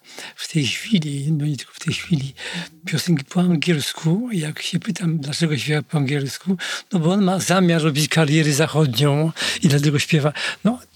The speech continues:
to mi tu ręce opadają. To, to, no, to on teoretycznie ma rację, bo może zrobi karierę światową,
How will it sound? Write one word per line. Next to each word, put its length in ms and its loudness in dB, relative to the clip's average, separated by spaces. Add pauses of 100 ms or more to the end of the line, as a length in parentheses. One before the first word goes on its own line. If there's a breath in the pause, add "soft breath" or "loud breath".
to 120 4
mi 160 4
tu 180 2
ręce 400 2
opadają. 640 0 (380 loud breath)
To, 80 4 (600 loud breath)
to, 180 0 (100)
no, 180 0 (100)
to 80 -20 (200)
on 160 -2 (160)
teoretycznie 560 4
ma 140 2
rację, 440 2
bo 120 2
może 320 2
zrobi 260 2
karierę 440 2
światową, 680 2